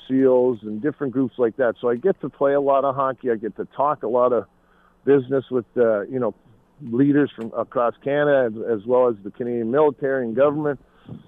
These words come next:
And the, the game is just, you know, Scott, it's been good to me, and I've been in so many ways. And I try to say this to kids. I mean, we,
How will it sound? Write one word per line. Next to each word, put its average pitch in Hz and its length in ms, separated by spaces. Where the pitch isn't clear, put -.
And 127 180
the, 135 120
the 156 120
game 170 320
is 165 140
just, 165 280
you 147 120
know, 135 140
Scott, 147 340
it's - 160
been 135 260
good 165 240
to 135 80
me, 90 160
and 110 140
I've 117 180
been 120 480
in 123 200
so 175 120
many 165 220
ways. 127 400
And 107 160
I 110 120
try 123 140
to 123 180
say 135 140
this 123 240
to 127 80
kids. 143 420
I 107 140
mean, 107 220
we, 120 140